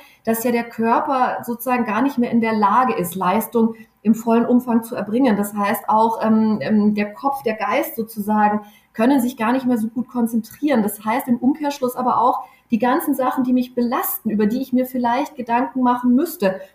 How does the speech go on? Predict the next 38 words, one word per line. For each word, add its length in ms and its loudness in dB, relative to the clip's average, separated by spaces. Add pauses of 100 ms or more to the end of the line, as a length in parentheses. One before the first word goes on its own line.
(160)
dafür 280 -4
habe 180 0
ich 100 -8
gar 160 -2
nicht 200 -2
mehr 120 0
die 80 -2
Kraft 400 -6
sozusagen. 580 0
Das, 140 -2 (300)
das 220 -4
geht 320 -4
alles 300 -2
so 100 0
ein 100 2
bisschen, 480 -2
ja, 320 0
so, 300 2 (380)
wird 300 -6
so 140 2
verschwommen, 840 0 (140)
beziehungsweise 600 2 (280)
ich 160 -6
kann 240 0
mich 180 0
einfach 300 -2
auf 200 -2
was 180 -4
anderes 480 -2
konzentrieren. 800 -6
Also 180 -4
ich 100 -10
konzentriere 580 0
mich 160 -2
einfach 340 0
nur 240 6
noch 260 0
darauf, 540 4